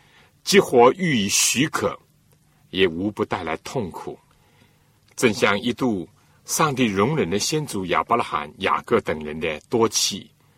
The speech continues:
但没有一个例外，他们都伴随了许多的埋怨、纷争和痛苦。同样的，离婚，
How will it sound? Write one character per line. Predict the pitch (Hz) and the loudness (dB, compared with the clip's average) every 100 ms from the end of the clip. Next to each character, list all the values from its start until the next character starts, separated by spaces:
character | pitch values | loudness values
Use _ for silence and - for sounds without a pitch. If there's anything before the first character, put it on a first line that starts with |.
| _ _ - | _ _ -4
但 | 160 | -4
没 | 123 202 | 0 4
有 | 180 | 4
一 | 85 | 2
个 | 92 | -2
例 | 98 104 | -2 -4
外， | 87 82 - _ _ _ _ _ _ _ | -2 -2 -4 _ _ _ _ _ _ _
他 | - 107 | 2 2
们 | 90 90 | 2 2
都 | 135 135 | 2 2
伴 | - 139 | 0 -4
随 | 107 - | -4 -2
了 | 90 | 0
许 | - - 98 | 0 -2 -2
多 | 90 151 | -2 -2
的 | 123 92 | -2 -6
埋 | 85 82 82 | -10 -10 -2
怨、 | 127 95 - _ _ _ | -2 -2 -6 _ _ _
纷 | - 143 120 | -2 0 0
争 | 110 127 | 0 0
和 | 117 95 | 0 -8
痛 | - 113 80 | -6 -10 -10
苦。 | - - _ _ _ _ - | -14 -16 _ _ _ _ -12
同 | 92 87 | -8 -2
样 | 104 73 | -2 -4
的， | - _ _ | -14 _ _
离 | - 101 127 | -4 2 2
婚， | - 139 | 4 0